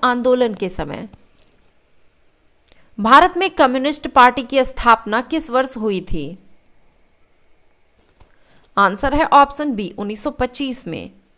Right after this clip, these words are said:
वर्ष दो हज़ार तेईस के गणतंत्र दिवस परेड में सर्वश्रेष्ठ मार्चिंग दल के रूप में किसे चुना गया है? आंसर है ऑप्शन डी, पंजाब रेजिमेंट सेंटर टुकड़ी को।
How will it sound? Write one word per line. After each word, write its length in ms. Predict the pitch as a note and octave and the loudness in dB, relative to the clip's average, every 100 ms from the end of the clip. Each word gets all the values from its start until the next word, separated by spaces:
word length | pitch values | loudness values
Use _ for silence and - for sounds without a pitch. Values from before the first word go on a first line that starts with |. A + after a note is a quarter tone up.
| _ _ _ _ _ _ _ _ | _ _ _ _ _ _ _ _
वर्ष 320 | A3 C#4 D#4 | 6 6 4
दो 180 | C#4 F4+ | 0 0
हज़ार 240 | F4 F4 F4 | 4 4 4
तेईस 360 | F4 D#4 D#4 | 2 0 0
के 160 | - D#4 | -4 -2
गणतंत्र 520 | A#3+ B3 C#4+ C#4+ B3+ | -2 -2 -4 -4 -6
दिवस 300 | A#3+ A#3 C4+ | -6 -6 -4
परेड 360 | - G#3 B3 A#3+ | -2 0 0 -2
में 220 | A3+ C4+ | -4 -4
सर्वश्रेष्ठ 680 | - A3 A3 A3+ C4 D4+ D4+ | -2 -2 -2 -2 -2 -2 -4
मार्चिंग 540 | A3+ G#3 G#3+ C#4+ B3+ | 0 0 0 -6 -4
दल 160 | A3 A#3 | -4 -2
के 140 | B3 | -6
रूप 240 | A3 G#3 | -6 -8
में 120 | G#3+ A3 | -10 -10
किसे 300 | A#3+ C4 D4 | -10 -8 -8
चुना 300 | B3+ G3 F3+ | -6 -4 -2
गया 220 | E3 D#3 | -2 -2
है? 320 | F#3 - - - _ _ _ _ _ _ _ _ _ _ _ _ _ _ _ _ _ _ _ _ _ - _ _ _ - - | -4 -8 -10 -16 _ _ _ _ _ _ _ _ _ _ _ _ _ _ _ _ _ _ _ _ _ -20 _ _ _ -12 2
आंसर 360 | G#3 G#3 D#4+ D#4+ | 2 4 4 4
है 60 | |
ऑप्शन 440 | E4 D4+ D4 D#4+ C4 | 6 6 4 -2 -4
डी, 120 | A3 | -4
पंजाब 560 | - A#3+ A3+ C4+ C#4+ | -2 -2 2 4 4
रेजिमेंट 480 | B3 A#3+ A#3+ A3+ A#3+ | 2 -2 -2 -4 -6
सेंटर 360 | - G#3 G3 B3 | -4 -6 -6 -6
टुकड़ी 340 | A3+ A3 F#3+ | -4 -6 -6
को। 300 | - F3 E3 | -6 -6 -6